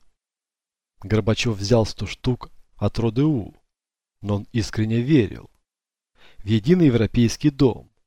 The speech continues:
в обновлённую Европу, в социализм.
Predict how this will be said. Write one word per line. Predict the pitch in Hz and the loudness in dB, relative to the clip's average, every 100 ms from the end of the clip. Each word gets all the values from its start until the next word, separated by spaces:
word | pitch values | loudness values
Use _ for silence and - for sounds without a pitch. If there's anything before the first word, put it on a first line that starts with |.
| _ _ - | _ _ -8
в | |
обновлённую | 104 110 110 120 107 104 98 | -4 -2 0 0 -2 -4 -6
Европу, | 101 98 160 190 - - - _ _ _ _ | -6 0 2 2 0 -20 -20 _ _ _ _
в | |
социализм. | - 117 - 131 143 123 95 - 73 | -4 -2 2 6 6 4 -2 -8 -20